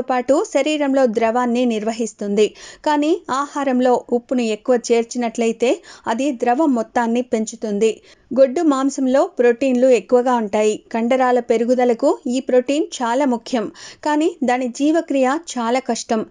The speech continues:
ఇది మూత్రపిండాలపై చాలా ఒత్తిడి కలిగిస్తుంది. గొడ్డు మాంసం వంటి ప్రోటీన్లు ఎక్కువగా ఉండే ఆహారాలు తీసుకోవడం వల్ల కిడ్నీల్లో రాళ్ళు ఏర్పడే ప్రమాదం ఉందని ఆరోగ్య నిపుణులు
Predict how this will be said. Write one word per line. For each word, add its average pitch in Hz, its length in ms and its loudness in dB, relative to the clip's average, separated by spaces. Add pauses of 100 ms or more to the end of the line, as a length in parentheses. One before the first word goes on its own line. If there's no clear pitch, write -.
(280)
ఇది 262 240 2
మూత్రపిండాలపై 254 880 2 (200)
చాలా 254 280 -2 (120)
ఒత్తిడి 262 380 0
కలిగిస్తుంది. 214 640 0 (380)
గొడ్డు 277 280 2
మాంసం 285 400 -2
వంటి 254 300 -2
ప్రోటీన్లు 269 440 2 (100)
ఎక్కువగా 269 440 0
ఉండే 233 200 2 (220)
ఆహారాలు 226 460 0 (100)
తీసుకోవడం 247 580 0
వల్ల 240 280 0 (120)
కిడ్నీల్లో 240 480 0 (120)
రాళ్ళు 262 240 0 (120)
ఏర్పడే 233 300 0 (100)
ప్రమాదం 220 500 -2
ఉందని 233 320 0 (220)
ఆరోగ్య 247 360 0
నిపుణులు 226 360 -2